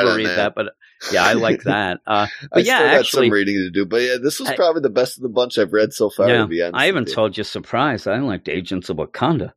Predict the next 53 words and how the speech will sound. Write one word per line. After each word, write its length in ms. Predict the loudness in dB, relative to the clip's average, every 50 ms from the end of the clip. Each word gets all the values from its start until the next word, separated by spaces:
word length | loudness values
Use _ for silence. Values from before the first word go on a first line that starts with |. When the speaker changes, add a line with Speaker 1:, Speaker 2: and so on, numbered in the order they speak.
| _ _ -4
Speaker 1:
this 180 | -2 -2 0 2
Speaker 2:
Oh, 100 | 2 2
Speaker 1:
week. 200 | 2 0 -2 -2
And 80 | 2 2
Speaker 2:
boy. 60 | 4
Speaker 1:
I, 240 | 4 4 4 2 2
you 160 | 0 0 0
know, 160 | 0 0 0 0
and 140 | 0 0
I'm 260 | 0 0 0 0 -2 -4
usually, 560 | -2 0 0 0 0 -2 -2 -2 0 0 2
I 140 | 2 2 2
gotta 160 | 2 2 2
get 200 | 4 4 4 4
over 220 | 4 2 2 2 2
that 100 | 4 4
Speaker 2:
Twenty 0 |
twenty. 220 | 4 4 4 4
Speaker 1:
Jim 240 | 4 4 2 2 0 0
Zub 340 | -2 0 0 2 2 2 2
Speaker 2:
New 80 | 2
Speaker 1:
hurdle. 280 | 2 2 2 4 4 4
Speaker 2:
year, 220 | 4 4 4 2 0
Jim. 340 | -2 -2 0 0 2 2 4
Speaker 1:
Yeah, 120 | 4 2
I'm 300 | 2 0 -2 -4 -4 -4
telling 340 | -2 0 2 2 4 2 2
you, 80 | 2 0
I'm 100 | 0 0
like, 180 | 2 2 2 2
Speaker 2:
<laughs> 20 |
Speaker 1:
"Who 320 | 2 0 2 2 2 0 0
my, 460 | 0 0 2 2 2 2 2 0 0
what 180 | 0 0 0 0
is 120 | -2 -2
going 340 | 0 2 2 2 4 2 2
on?" 240 | 2 2 2 0 -2
It, 100 | -2 0
it's 320 | 0 0 0 -2 -4 -2
nice 380 | 0 2 2 2 0 -2 -6 -10
Jim, 400 | -6 -2 0 0 0 0 0 -2
but 140 | -2 -2 0
yeah, 180 | 2 2 4
I 100 | 4 2
even 220 | 2 0 -2 -4 -4
like 200 | -4 -6 -4 -2
that. 200 | 0 0 0 0
I 100 | -2 -6
thought 240 | -6 -4 -2 -2 -2
it 60 | -4
was 160 | -6 -10 -12
fun. 320 | -6 -2 -2 -2 -2 -2 -6
So 280 | -6 -4 -2 -2 -2